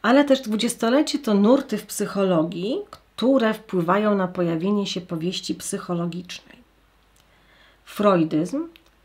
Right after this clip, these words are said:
a więc wywodzące się od nazwiska Freuda przekonanie, że człowiek składa się nie tylko ze świadomego ja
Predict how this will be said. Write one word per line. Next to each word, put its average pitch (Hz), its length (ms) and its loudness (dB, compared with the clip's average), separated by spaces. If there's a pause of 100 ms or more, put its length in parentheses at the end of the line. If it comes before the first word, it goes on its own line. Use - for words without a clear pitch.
(460)
a 185 100 -4
więc 180 420 -2 (300)
wywodzące 202 640 2
się 190 140 0
od 175 100 0
nazwiska 180 520 -2
Freuda 190 500 0
przekonanie, 180 920 0 (540)
że 202 120 -4
człowiek 220 420 -2
składa 185 360 0
się 190 160 0
nie 190 100 2
tylko 254 300 0
ze 180 140 0
świadomego 170 720 2
ja 165 280 -8